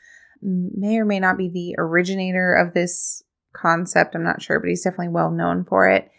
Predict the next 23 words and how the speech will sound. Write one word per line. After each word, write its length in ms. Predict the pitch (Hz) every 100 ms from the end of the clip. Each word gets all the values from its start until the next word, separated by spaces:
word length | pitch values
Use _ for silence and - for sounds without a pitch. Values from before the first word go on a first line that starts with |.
| _ _ _ _ _ -
And 800 | 202 202 196 190 190 185 180 - _ _ _ _
so 140 | -
if 80 | 190
you 120 | 220
haven't 320 | 254 294 269 233
heard 160 | 233
the 80 | 202
term, 640 | 202 - 180 180 180 180 180 _ _ _ _ -
I 40 |
believe, 640 | 196 214 240 254 247 233 226 - _ _ _
just 360 | 202 190 -
kind 220 | - 208 190
of 60 |
to 100 | 190
sum 400 | 214 - 277 262
up, 360 | - 185 180 - -
habit 420 | 196 220 220 214
stacking 680 | - 185 185 185 185 185 180
would 160 | 180 190
be 400 | 180 175 175 170
you 360 | 175 170 170 170
pair 320 | - 247 240
two 640 | 233 - 214 202 196 190